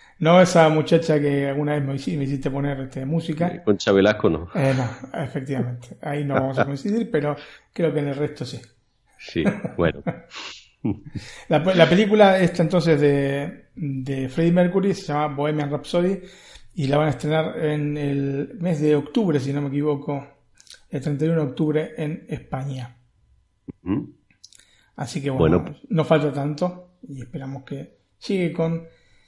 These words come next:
Speaker 1: rapidez este mes de octubre,
Speaker 2: Ujú.
Speaker 1: Antonio.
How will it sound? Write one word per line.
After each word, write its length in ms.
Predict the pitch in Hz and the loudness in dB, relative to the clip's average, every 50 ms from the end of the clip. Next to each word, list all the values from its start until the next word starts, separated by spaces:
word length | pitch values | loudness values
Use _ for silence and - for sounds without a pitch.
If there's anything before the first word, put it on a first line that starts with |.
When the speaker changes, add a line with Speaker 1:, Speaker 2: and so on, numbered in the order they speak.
| _ _ _ _ - - - - | _ _ _ _ -20 -20 -16 -4
Speaker 1:
rapidez 760 | 220 196 208 170 196 185 165 151 143 135 131 - - - - - 170 - | 2 4 4 6 6 6 6 6 4 2 0 -4 -10 -12 -14 -14 -10 -8
este 200 | 156 - - 160 | -8 -4 -4 -2
mes 120 | 147 139 | -2 -2
de 60 | 143 139 | -2 -2
octubre, 220 | 131 123 - - 135 | 0 2 2 2 2
Speaker 2:
Ujú. 60 | 139 | 0
Speaker 1:
Antonio. 360 | 139 131 151 143 143 143 135 | 0 -2 -2 -4 -4 -6 -10